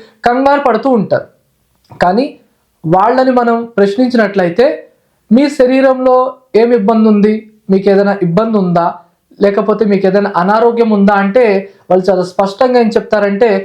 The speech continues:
"లేదండి మాకు చాలా బాగున్నాము, మాకు చాలా మంచిగా ఉంది, హెల్త్ చాలా బాగుంది" అని చెప్తారు. అంటే ఈ షుగర్ కానీ బీపీ కానీ వీటి యొక్క లెవెల్స్ తగ్గించుకోవాలి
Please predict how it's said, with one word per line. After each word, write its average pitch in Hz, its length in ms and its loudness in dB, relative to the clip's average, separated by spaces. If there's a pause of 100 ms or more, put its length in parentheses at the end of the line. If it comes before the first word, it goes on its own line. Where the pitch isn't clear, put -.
(280)
"లేదండి 254 420 2
మాకు 233 160 -4 (220)
చాలా 196 220 0 (160)
బాగున్నాము, 240 600 0 (340)
మాకు 180 160 -2 (100)
చాలా 196 180 0 (120)
మంచిగా 233 400 2 (100)
ఉంది, 220 240 2 (420)
హెల్త్ 233 240 0 (120)
చాలా 202 160 2 (180)
బాగుంది" 247 540 0 (160)
అని 233 180 0
చెప్తారు. - 340 -6 (420)
అంటే 160 240 0 (460)
ఈ - 20 2 (140)
షుగర్ 214 360 0 (100)
కానీ 247 260 0 (220)
బీపీ 214 300 0 (100)
కానీ 190 280 -2 (460)
వీటి 277 240 0
యొక్క 262 240 0 (460)
లెవెల్స్ 254 460 0 (160)
తగ్గించుకోవాలి 233 960 0